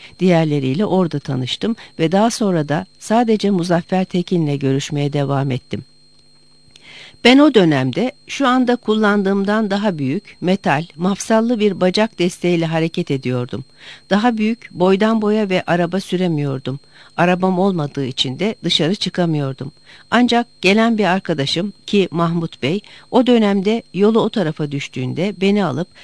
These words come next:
bir hava alayım diye çıkarıp gezdirirdi. Çünkü evde hapis gibi nekaat dönemindesiniz. Bu da tıpkı onun gibi arkadaşlarımla gittiğim belki bir anma, belki bir pikniktir, hatırlamıyorum ama çok da önemli değil.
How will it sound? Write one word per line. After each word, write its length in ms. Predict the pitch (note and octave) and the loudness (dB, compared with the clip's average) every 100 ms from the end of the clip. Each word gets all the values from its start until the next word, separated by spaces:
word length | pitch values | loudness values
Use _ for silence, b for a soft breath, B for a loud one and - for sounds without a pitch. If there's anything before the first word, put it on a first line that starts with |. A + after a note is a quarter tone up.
| B | B
bir 100 | F#3+ | -2
hava 320 | F#3+ G3 G#3+ | 0 2 2
alayım 380 | F#3 D3+ C#3 C3+ | 2 0 -4 -4
diye 220 | D3 D3 | -4 -4
çıkarıp 520 | G3 - D#3+ D#3 F#3 | -4 -6 -4 -4 -4
gezdirirdi. 680 | - D3 C#3+ C#3+ C#3 C3 - - B B | -2 -2 -2 -6 -8 -8 -10 -12 B B
Çünkü 400 | - A#3 G#3+ A#3 - | -8 -6 -4 -4 -2
evde 260 | E3+ F3+ | -2 -2
hapis 380 | F#3 F#3 G#3+ - | -4 -4 -6 -8
gibi 340 | - B2 F3+ G3+ | -6 -4 -4 -4
nekaat 520 | D#3+ E3+ F#3+ F3+ - | -4 -4 -2 -2 -2
dönemindesiniz. 880 | C3+ C#3 C3+ C3+ B2+ C3+ A#2+ B2 - - _ _ _ B B B | -4 -4 -4 -4 -6 -8 -8 -10 -12 -20 _ _ _ B B B
Bu 120 | C4 | -2
da 180 | B3+ B3+ - | 2 0 -2
tıpkı 320 | - C4+ - G3 | -6 -6 -2 0
onun 280 | F#3+ G#3+ | 2 2
gibi 320 | E3+ G#2 D#3+ A3+ - | 0 -4 -6 -6 -2
arkadaşlarımla 840 | E3+ - F#3 F#3+ - G3 G#3 E3 | -2 -2 -2 -2 -2 -2 0 -2
gittiğim 500 | A#2+ A2+ _ C#3 G3+ B B B | -4 -8 _ -4 -4 B B B
belki 320 | G#3+ A#3 A#3+ | 0 0 0
bir 240 | A3+ G#3+ F3+ | 0 2 0
anma, 360 | F3 E3+ G3+ - | 0 0 -2 -4
belki 360 | F3+ G3 - F#3 | 0 0 0 -2
bir 140 | F#3 | -2
pikniktir, 720 | - F3+ F3+ F3 - C3+ - - | -2 -6 -4 -4 -4 -6 -6 -8
hatırlamıyorum 800 | F3+ F#3 F3 D#3+ C3 B2 F3 G#3+ B B | -6 -2 0 0 -2 -4 -6 -8 B B
ama 260 | - F#3 F3+ - | -2 0 0 -4
çok 260 | - C4 - | -4 -2 0
da 60 | |
önemli 460 | F3+ D#3+ D#3 F3 F#3 | 2 2 0 -2 -2
değil. 220 | D3 A#2+ | -4 -4